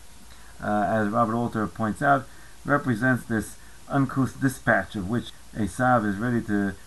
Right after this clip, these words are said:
jettison the Bechorah. It's not just some even-keeled decision about now versus later. He is ready to also despise, to denigrate the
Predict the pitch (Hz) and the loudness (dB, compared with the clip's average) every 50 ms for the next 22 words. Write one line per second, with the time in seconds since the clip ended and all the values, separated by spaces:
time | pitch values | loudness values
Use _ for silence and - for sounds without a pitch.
0 | - - 95 101 127 135 143 139 - - 131 120 110 92 101 95 - 101 101 110 | -16 -8 -2 0 2 2 0 -2 -2 -2 -2 -2 -2 -2 -4 -4 -4 -2 2 4
1 | 123 120 117 107 85 104 101 - 127 127 123 104 98 110 113 107 - - 113 107 | 6 6 6 6 4 -2 -4 -2 -2 0 0 0 0 -2 -4 -4 -4 -2 -2 0
2 | 101 95 - - - - - - - - - 131 127 117 113 120 110 101 - - | 0 -2 -4 -8 -16 -18 -18 -18 -14 -6 0 2 2 2 2 0 -2 -2 -2 -2
3 | 123 123 120 117 113 104 90 101 95 - - - 139 123 107 120 117 110 104 98 | -2 0 2 0 0 0 -2 -4 -6 -4 -2 -2 -2 0 0 0 0 0 0 0
4 | 87 104 101 101 98 - - - - - - - 104 104 113 117 120 113 110 104 | 2 4 4 4 4 2 -4 -12 -18 -18 -12 -6 -2 0 4 4 6 6 4 4
5 | 98 104 98 85 107 104 95 113 147 151 151 139 139 131 120 - - - - - | 2 0 -2 -2 -4 -6 -4 0 2 2 4 4 4 4 2 2 -4 -12 -14 -8
6 | - 127 135 131 123 120 107 104 101 107 117 113 113 107 107 - 107 104 104 101 | -4 -2 0 0 2 0 0 0 0 0 0 0 0 -2 0 0 2 4 4 2
7 | 98 - - - - - - 117 113 110 98 - 107 104 90 98 87 - - - | 2 -2 -8 -18 -18 -10 -4 -2 -2 -2 0 0 -2 -2 -2 -4 -6 -8 -2 2
8 | 120 123 123 120 117 113 - - - 95 95 92 87 87 - - - - - - | 4 4 6 6 4 2 0 -2 -4 -4 -4 -4 -6 -8 -12 -16 -20 -16 -8 -2
9 | 107 120 127 123 107 110 113 110 107 - - 104 101 101 98 95 | 0 0 2 2 2 2 2 2 0 0 -2 0 0 0 0 -2